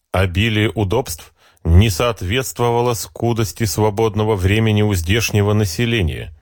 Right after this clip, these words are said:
чтобы в полной мере воспользоваться ими. Вся жизнь американцев,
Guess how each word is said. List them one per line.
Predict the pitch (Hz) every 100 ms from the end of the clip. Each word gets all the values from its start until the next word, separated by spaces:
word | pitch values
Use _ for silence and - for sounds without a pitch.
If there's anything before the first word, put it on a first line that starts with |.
| _
чтобы | - 117 101
в | 92 -
полной | 110 92 87
мере | 85 120 113
воспользоваться | 82 - - 113 82 78 76 92
ими. | 80 78 92 - _ - - - _
Вся | - - 104
жизнь | 87 - 101 92 -
американцев, | 98 95 95 92 127 143 - 82